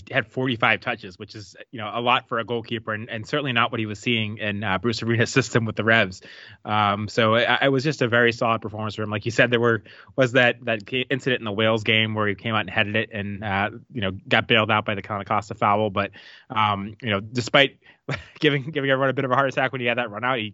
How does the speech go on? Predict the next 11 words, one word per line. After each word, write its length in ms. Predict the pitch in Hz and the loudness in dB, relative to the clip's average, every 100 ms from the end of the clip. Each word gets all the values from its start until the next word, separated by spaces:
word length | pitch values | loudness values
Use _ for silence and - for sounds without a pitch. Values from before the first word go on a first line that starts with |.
| _ | _
you 80 | 107 | -20
know, 60 | 92 - _ _ _ - | -20 -20 _ _ _ -10
was 160 | 120 117 _ - | -8 -10 _ -2
very 220 | 123 127 | 2 2
calm 320 | - 123 127 | 2 0 0
and 80 | 110 | -2
played 160 | 120 107 | -4 -2
a 40 | |
nice 200 | 110 110 | -2 -2
pass. 420 | - 123 139 - _ _ _ _ | 2 2 2 -4 _ _ _ _
Um, 500 | 107 107 107 104 107 | -6 -4 -2 -4 -8